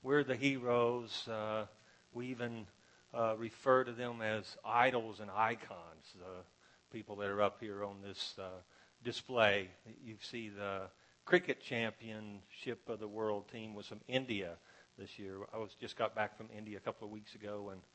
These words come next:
uh, you can't find anything on the sports channels except cricket. It's a huge, huge game. And, uh, the fact that India won was really, really big, uh, especially the fact that they beat it, Pa-, beat Pakistan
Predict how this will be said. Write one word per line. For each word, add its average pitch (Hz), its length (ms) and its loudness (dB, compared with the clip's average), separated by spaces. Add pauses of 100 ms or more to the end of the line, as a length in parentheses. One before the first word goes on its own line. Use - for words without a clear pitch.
(460)
uh, 95 200 -10 (180)
you 131 120 -6
can't 120 320 0
find 113 260 -4
anything 117 360 -6
on 104 100 -8
the 101 80 -10
sports 107 320 -10
channels 98 440 -10
except - 380 -10 (240)
cricket. 98 400 -10
It's 98 160 -12
a 101 60 -12
huge, 120 720 -6 (280)
huge 110 560 -8
game. 95 400 -6 (420)
And, 95 320 -10
uh, 92 220 -10
the 95 80 -16
fact 104 300 2
that 101 120 -10
India 104 420 -8
won 104 340 -6
was 92 300 -12 (160)
really, 120 480 -4
really 104 320 -8
big, 95 280 -12 (540)
uh, 95 40 -12 (200)
especially 110 440 -4
the 95 80 -14
fact - 320 -2
that 101 120 -10
they 98 100 -8
beat 98 260 -8
it, 90 140 -14
Pa-, 107 220 -6 (120)
beat 107 200 -12
Pakistan 101 760 -2